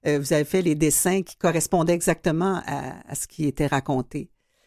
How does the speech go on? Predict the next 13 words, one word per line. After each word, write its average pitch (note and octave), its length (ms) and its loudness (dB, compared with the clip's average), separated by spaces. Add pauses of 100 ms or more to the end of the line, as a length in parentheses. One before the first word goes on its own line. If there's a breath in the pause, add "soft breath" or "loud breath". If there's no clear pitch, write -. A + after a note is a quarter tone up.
(280)
Et G3+ 80 4
la E3+ 120 2
présence A#3 380 2
des G3+ 160 4
femmes D#4+ 300 2
dans E3+ 120 2
cette, - 360 -2
euh, D#3 220 2
B D3+ 200 2
D, F3 320 -4
que, F3 300 -4
qu'est-ce - 260 -8
que, E3 560 -4